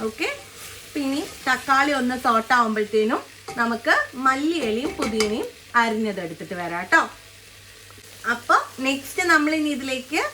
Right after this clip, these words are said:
അതാ മല്ലിയിലയും പുതിനയും ഇട്ട് കൊടുത്തിട്ടുണ്ട് ട്ടോ. ഒരുപാടൊന്നും ഇടണ്ട ട്ടോ, മല്ലിയിലയും പുതിനയൊന്നും. ആ,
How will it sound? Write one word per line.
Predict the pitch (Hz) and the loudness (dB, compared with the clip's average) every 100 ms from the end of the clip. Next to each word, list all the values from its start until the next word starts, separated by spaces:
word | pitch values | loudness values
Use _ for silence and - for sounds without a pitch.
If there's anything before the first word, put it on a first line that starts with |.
| - - - 214 | -10 -20 -6 -4
അതാ | 202 - - 240 | -4 -6 0 2
മല്ലിയിലയും | 247 262 277 226 190 262 415 | 2 0 -2 -2 -2 -4 -2
പുതിനയും | 370 233 226 202 | -2 -2 -2 -4
ഇട്ട് | 175 170 | -4 -6
കൊടുത്തിട്ടുണ്ട് | 160 165 170 160 160 202 | -6 -8 -10 -10 -6 0
ട്ടോ. | 262 - - - - - 254 | 2 0 -6 -20 -20 -4 0
ഒരുപാടൊന്നും | 311 339 392 381 415 440 453 359 294 240 | 0 0 2 2 4 4 2 0 -4 -6
ഇടണ്ട | 214 214 202 185 - | -6 -6 -6 -6 -6
ട്ടോ, | 202 - - - | -8 -10 -16 -10
മല്ലിയിലയും | 233 233 233 240 233 | -6 -6 -6 -6 -8
പുതിനയൊന്നും. | 233 226 226 226 226 262 - - | -8 -8 -8 -8 -8 -10 -14 -14
ആ, | 285 | -14